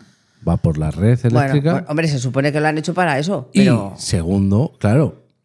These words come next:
Speaker 1: mucha gente es-, decía lo mismo que tú. Es decir, joder,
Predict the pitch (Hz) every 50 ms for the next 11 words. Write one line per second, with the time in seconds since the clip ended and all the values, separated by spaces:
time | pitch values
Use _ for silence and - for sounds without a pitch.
0 | _ _ - 117 110 104 - - 92 87 - 113 110 107 139 139 - - - -
1 | _ _ _ _ - 104 101 107 95 - 107 104 95 90 92 95 90 87 85 85
2 | 95 180 190 - - - _ _ _ _ _ - 180 165 165 - 165 147 - -
3 | 85 98 120 -